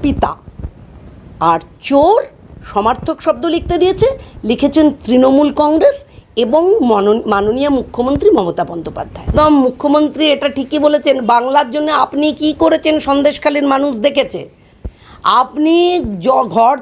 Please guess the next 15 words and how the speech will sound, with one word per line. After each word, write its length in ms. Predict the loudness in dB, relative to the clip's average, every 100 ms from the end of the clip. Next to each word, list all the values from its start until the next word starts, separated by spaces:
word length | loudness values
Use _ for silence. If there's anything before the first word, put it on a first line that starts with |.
| -4
থেকে 300 | -4 0 0
মেয়েদেরকে 640 | 2 2 4 2 2 -2
ডেকে 340 | -2 -2 0 0
নিয়ে 220 | 2 0
পিঠে 340 | 0 0 2
বানিয়েছেন, 640 | 2 2 2 2 2 0 0
বাংলার 380 | -2 0 0 0
মানুষ 320 | 0 0 0
সেটা 160 | -2
দেখলো 360 | 2 2 4 2
তো? 260 | 0 -12 -12 _ _ _ _ _ _ 0
দেখলো 220 | 4 4
না? 240 | 2 -4 _ _ _ _ -20 -4
আপনি 540 | 0 2 0 2 2 2
যুবক 420 | 2 2 2